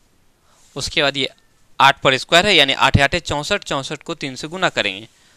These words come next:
चौंसठ गुना तीन से गुना करेंगे, तो चार तिया बारह हो गया, छः तिया अठारह, एक उन्नीस हो गया, एक सौ बिरानवे।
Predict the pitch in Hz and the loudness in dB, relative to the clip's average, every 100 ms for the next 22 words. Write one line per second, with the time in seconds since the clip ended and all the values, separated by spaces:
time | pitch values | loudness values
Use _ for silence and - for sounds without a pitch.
0 | _ _ - 131 127 156 139 165 185 190 | _ _ -10 -8 -6 -8 -8 -6 -4 -4
1 | 185 160 123 120 110 110 104 110 - 127 | -6 -8 -8 -6 -6 -8 -10 -8 -2 -2
2 | 156 139 131 135 160 175 208 202 143 - | 0 2 4 4 2 -4 -6 -6 -8 -2
3 | 170 220 _ - _ - - 135 151 165 | -2 -2 _ -20 _ -18 0 4 4 2
4 | 151 156 147 - 110 113 - 139 135 117 | -4 -8 -8 -8 -2 -2 -2 -2 0 0
5 | 101 | -2